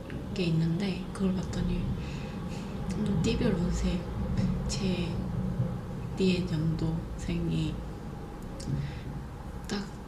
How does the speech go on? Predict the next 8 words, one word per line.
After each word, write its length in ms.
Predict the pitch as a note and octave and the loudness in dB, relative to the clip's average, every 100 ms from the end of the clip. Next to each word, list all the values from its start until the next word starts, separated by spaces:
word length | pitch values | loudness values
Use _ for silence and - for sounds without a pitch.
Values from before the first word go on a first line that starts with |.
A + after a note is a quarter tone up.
| - - - | -12 -12 -8
한 220 | G#3 A3+ | 0 2
문장으로 600 | F3 E3 D#3+ D#3+ F3 E3+ - - - - | 4 4 2 0 0 -2 -4 -8 -8 -8
"비자나 640 | - F3+ F3 E3+ F3+ A3+ - - - - | -2 -2 0 0 -2 -2 -6 -10 -10 -8
서류가, 1500 | - A#3+ A#3 A3+ A3+ A3 - - - - - - G3+ G3+ G#3 G#3+ - - - | -4 -2 2 4 4 2 -2 -8 -10 -10 -10 -6 -2 -2 -2 -4 -8 -10 -10
서류로 500 | - B3 B3 A#3 F#3 | -2 2 4 4 2
인해서 480 | D#3+ E3 F#3 G3 A3+ - - | 2 2 0 -2 -4 -6 -4
하루를 380 | A3 G#3+ G#3+ | 0 0 0
소비함." 480 | G#3+ G#3+ - F#3 B2+ | 0 0 2 2 0